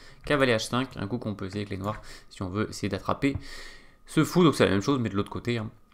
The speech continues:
Euh, donc admettons qu'il essaie de, de s'esquiver, voilà, on va le poursuivre, c'est la même chose que tout à l'heure, et on peut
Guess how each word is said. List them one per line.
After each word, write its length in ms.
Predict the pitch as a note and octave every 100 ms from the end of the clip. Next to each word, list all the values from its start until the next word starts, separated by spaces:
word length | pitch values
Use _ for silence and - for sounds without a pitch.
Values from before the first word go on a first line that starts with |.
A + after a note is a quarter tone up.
| - -
Euh, 200 | F#2+ F#2 - - - A1 -
donc 160 | F#2
admettons 320 | G2+ F#2+ F#2
qu'il 180 | F#2+ F2
essaie 180 | F2 F#2+
de, 240 | F2+ G#2
de 140 | - G2+
s'esquiver, 500 | G2 - E2+ F2+ G2+
voilà, 200 | F2 -
on 60 | F2
va 100 | F#2+
le 60 |
poursuivre, 360 | - F#2 - A2
c'est 140 | -
la 80 | F2+
même 180 | F2+ F2
chose 260 | - C3 -
que 80 | B2+
tout 220 | - D3+
à 120 | C#3
l'heure, 440 | G#2+ A2+ B2+ C#3 - - - -
et 200 | A#2+ B2+ -
on 100 | G2
peut 240 | - A2+